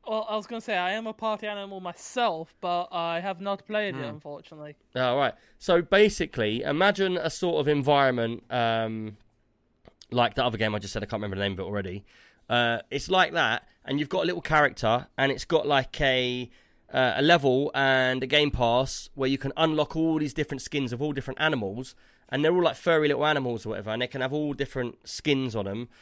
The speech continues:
Speaker 3: and you basically get achievements on the Xbox, so it's one to play for that. And basically, you have a random scenario, like, I was watching him, one, he was on an iceberg, and it puts, like, three teams of these double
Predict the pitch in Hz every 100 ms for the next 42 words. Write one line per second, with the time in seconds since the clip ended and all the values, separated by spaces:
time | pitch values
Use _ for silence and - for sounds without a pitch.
0 | _ _ - 143 143 147 - 147 135 165
1 | 147 139 135 156 143 139 151 143 117 -
2 | 123 - - 113 - 123 - - 120 110
3 | 110 110 - _ _ _ _ _ - 147
4 | 151 147 156 190 196 - 135 117 151 -
5 | _ _ 151 170 185 190 214 226 208 -
6 | 190 196 170 131 135 131 151 165 214 -
7 | 170 175 139 170 190 170 156 156 147 139
8 | 160 - 117 104 123 - _ - 131 143
9 | - 175 - 151 - - 170 156 151 151
10 | 135 135 127 127 - - 139 131